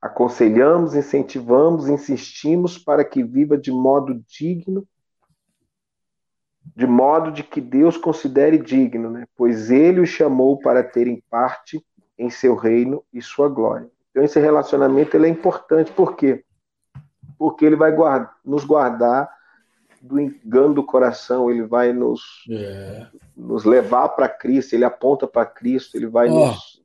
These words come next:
Speaker 1: levar à maturidade.
Speaker 2: eu vou desafiar de novo a leitura aí, ó. Desafiar pra terminar de
Speaker 1: Muito
Speaker 2: escutar.
Speaker 1: bom. Quero receber aqui.
Speaker 2: É, tem que chegar em São Paulo, né, cara? Não chegou em São
Speaker 1: Então
Speaker 2: Paulo.
Speaker 1: é isso aí, Frank, que Deus tem colocado no meu coração.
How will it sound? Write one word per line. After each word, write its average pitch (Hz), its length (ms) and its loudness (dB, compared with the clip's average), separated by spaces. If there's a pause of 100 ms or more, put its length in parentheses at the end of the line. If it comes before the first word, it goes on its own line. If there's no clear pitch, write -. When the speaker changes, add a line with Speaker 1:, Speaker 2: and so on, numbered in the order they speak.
Speaker 1:
levar 117 320 2
à 127 40 0
maturidade. 123 1000 -2 (160)
Speaker 2:
eu 143 60 -4
vou 143 100 2
desafiar 170 640 2
de 185 120 -2
novo 175 280 0
a 190 40 0
leitura 170 500 0
aí, 151 180 -6
ó. 113 100 -12 (360)
Desafiar 131 480 -16
pra - 180 -20
terminar 139 320 -16
de 113 40 -8
Speaker 1:
Muito - 160 -16
Speaker 2:
escutar. 120 60 -12
Speaker 1:
bom. 101 260 -6 (420)
Quero 107 220 -8
receber 120 500 2
aqui. 127 360 -4 (380)
Speaker 2:
É, 156 240 -4
tem 170 140 -8
que 165 60 -12
chegar 170 200 -4
em 175 40 -2
São 175 220 -6
Paulo, 147 300 -2
né, 131 100 -14
cara? 117 160 -20
Não 117 80 -18
chegou - 280 -20
em - 20 -20
São - 140 -20
Speaker 1:
Então 151 140 2
Speaker 2:
Paulo. 165 120 6
Speaker 1:
é - 20 4
isso 170 160 -2
aí, 202 160 6
Frank, 175 340 0
que - 100 -4
Deus 143 240 2
tem 151 180 2
colocado 139 460 2
no 135 40 -2
meu 131 120 2
coração. 131 840 0